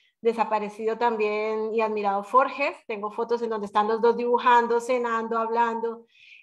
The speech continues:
Y lo que dice Julio es muy cierto, le encantaba dar consejos. "Mira, yo utilizo este boli, este lapicero, no sé,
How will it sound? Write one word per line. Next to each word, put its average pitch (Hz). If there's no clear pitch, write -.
Y 285
lo 277
que 269
dice 269
Julio 302
es 294
muy 285
cierto, 262
le 220
encantaba 226
dar 247
consejos. 247
"Mira, 320
yo 294
utilizo 339
este 302
boli, 277
este 254
lapicero, 247
no 233
sé, 254